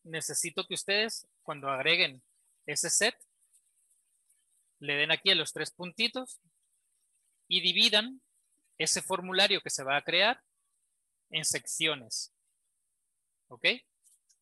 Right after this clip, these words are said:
Que curiosamente van a coincidir las secciones con este esquema que yo tengo aquí. Quiero que me, que me, se me agreguen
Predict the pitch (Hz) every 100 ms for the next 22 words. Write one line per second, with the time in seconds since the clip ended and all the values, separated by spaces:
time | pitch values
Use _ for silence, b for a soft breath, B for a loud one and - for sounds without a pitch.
0 | _ _ _ _ _ _ _ _ _ _
1 | _ _ _ _ _ _ _ _ _ _
2 | _ _ _ _ _ _ _ _ 175 170
3 | 165 170 170 196 208 226 185 170 165 180
4 | - 180 196 156 - - - 156 214 -
5 | - _ _ _ _ _ _ _ _ _
6 | _ - 147 147 180 165 - 180 233 247
7 | _ _ - 139 139 139 139 - 214 -
8 | _ _ _ _ _ _ _ _ - 151
9 | 151 151 151 160 - _ 156 151 147 -
10 | 151 151 151 190 160 123